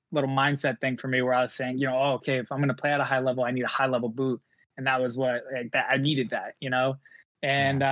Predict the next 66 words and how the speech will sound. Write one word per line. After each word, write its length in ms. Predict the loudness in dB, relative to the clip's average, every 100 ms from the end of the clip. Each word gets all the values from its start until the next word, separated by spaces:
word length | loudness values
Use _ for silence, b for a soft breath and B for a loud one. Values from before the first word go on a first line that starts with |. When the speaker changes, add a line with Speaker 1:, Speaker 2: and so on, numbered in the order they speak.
| 2
Speaker 1:
uh, 40 |
Speaker 2:
It 60 | 2
sounds 180 | 2 0
like 80 | 0
it's 120 | 0
a 60 |
goal 400 | -2 -2 0 0
that 120 | 0 0
you 80 | 0
were, 80 |
like, 160 | 0 2
working 260 | 0 0 -4
towards, 220 | -4 -4
kind 240 | -4 -4
of. 120 | -6
So 80 | -4
that's 120 | -6
good. 220 | -4 -6 -2
Speaker 1:
Yeah, 380 | 0 2 2 2
yeah, 340 | 2 2 0
definitely. 460 | 0 -4 -2 -6 -6
You 120 | -2
know, 160 | 2 2
it's 200 | 2 0
something 320 | -2 0 0
that 160 | 2
I 80 | 2
was, 340 | 2 -2 -6 -10 -10
I 60 | -2
was, 300 | -2 -2 -2
you 60 | 2
know, 120 | 2
I, 200 | 2 -2 0
don't 160 | 0 2
get 120 | 2
me 80 | 2
wrong, 320 | 2 2 0
I 80 | -2
was 200 | -2 0
not 380 | 2 2 0
in 100 | -4
the 100 | -6
way 260 | 0 2 2
of, 100 | 0
like, 220 | -2 -4
an 100 | -4
Andres 320 | -4 -2 -2 -2
Iniesta 560 | -2 2 2 2 0
where 320 | 0 0 0 -4 _ _
his 140 | -6 -2
dad 220 | 0 0
had 100 | 0
to 80 | 0
work, 240 | 0 -2
like, 180 | -2 -6 -4
three 160 | -2
different 280 | -2 -2 -4
jobs 340 | 0 0 0 -4
to 80 |
get 160 | -2 -2
him 140 | 0
a 60 | -2
pair 200 | 0 0
of 80 | 0
boots. 280 | -2 -2 -2
Like, 160 | -4